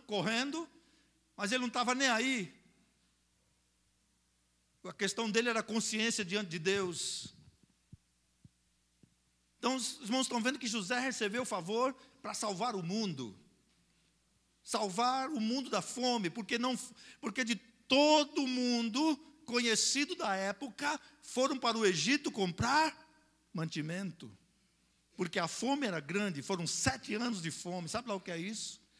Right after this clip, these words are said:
O delta do Nilo não, não produzia. Quem estudou história geral sabe que, é, o delta do Nilo, né, na, na cheia, lembra? A cheia, que deix-, que quando enchia deixava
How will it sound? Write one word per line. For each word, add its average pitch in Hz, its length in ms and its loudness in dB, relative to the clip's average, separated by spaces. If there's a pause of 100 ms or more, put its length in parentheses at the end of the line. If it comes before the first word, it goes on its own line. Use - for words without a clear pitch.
(760)
O 175 100 -6
delta 233 340 0
do 196 160 2
Nilo 240 420 4 (240)
não, 240 340 0 (500)
não 202 760 -2 (800)
produzia. 190 800 -2
Quem 170 140 -6
estudou 185 300 -2
história 185 300 -2
geral 185 380 -4
sabe 190 340 -8
que, 190 240 -10 (920)
é, 135 420 -8 (280)
o 151 100 -8
delta 185 300 -4
do 156 140 -8
Nilo, 190 320 -6
né, 170 160 -4
na, 160 180 -6
na 135 120 -6
cheia, 202 680 0 (160)
lembra? 240 480 -2 (160)
A 131 140 -10
cheia, 147 760 -4 (240)
que 180 80 -10
deix-, 160 320 -6
que 170 200 -14
quando 180 340 -8
enchia 165 380 -4
deixava 170 420 -4